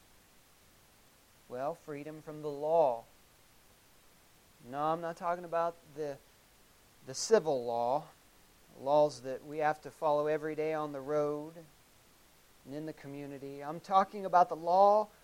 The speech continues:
of the Old Covenant. Six hundred and thirteen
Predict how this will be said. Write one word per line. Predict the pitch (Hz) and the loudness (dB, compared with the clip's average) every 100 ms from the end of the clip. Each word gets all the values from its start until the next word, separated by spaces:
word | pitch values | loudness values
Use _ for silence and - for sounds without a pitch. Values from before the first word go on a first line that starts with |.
| _ | _
of | 165 143 | -4 -4
the | 147 170 | -6 0
Old | 180 196 202 202 - | 2 4 0 -4 -12
Covenant. | 190 147 127 107 - _ _ _ - _ | -8 -8 -8 -20 -20 _ _ _ -20 _
Six | - - - - | -18 -18 -18 -14
hundred | 208 175 175 | -12 -8 -10
and | 165 | -12
thirteen | - 180 - - 190 151 143 151 | -6 -6 -6 -14 -12 -10 -12 -14